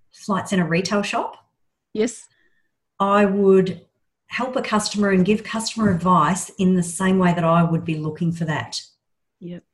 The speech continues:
Speaker 1: myself to receive. And now I think of it the same way in corporate. So regardless of the size of a corporate client, um, you know, whether they're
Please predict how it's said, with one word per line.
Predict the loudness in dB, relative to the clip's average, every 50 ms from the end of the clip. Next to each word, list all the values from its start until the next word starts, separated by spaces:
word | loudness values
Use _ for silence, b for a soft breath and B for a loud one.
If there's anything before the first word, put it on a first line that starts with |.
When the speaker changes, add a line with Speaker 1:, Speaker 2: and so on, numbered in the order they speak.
| _ _ _ _
Speaker 1:
myself | -2 -2 0 -2 -4 -8 -6 -2 -2 -2 -2 -2
to | -6 -8
receive. | -6 -6 -6 -6 -4 -4 -2 -2 -4 -4 -6 -10 b b b b b b b b _ _ _ 0
And | 2 4 6 6
now | 6 6 6 6 6 4 4 2 2
I | 0 0 0
think | 0 0 -2 0
of | 0 0
it | -2 -2
the | -4
same | -6 -2 0 2 2 4 4
way | 2 2 0
in | 0 -2
corporate. | -2 -2 -2 -2 -2 -2 -6 -8 -10 -10 -16 _ _ -18 -6
So | -2 0 0
regardless | 2 2 0 0 0 2 2 4 6 6 4 4 2 0 -2 -2 -2
of | -2 -2 -2 -4 -6 -8 -12 _ -8
the | -6 -4 -4
size | -2 0 0 0 0 0
of | -2 -4
a | -4
corporate | -2 -4 -4 -4 -4 -8 -8 -10
client, | -10 -4 0 0 2 2 2 0 -2 -2 -4 -6 -6 -6
um, | -4 -2 -2 -2 -2 -2 -2 -2 -4 -4
you | -4 -4
know, | -2 -2 -4
whether | -4 -4 -4 -6 -6 -6
they're | -6 -6 -4 -4 -4 -6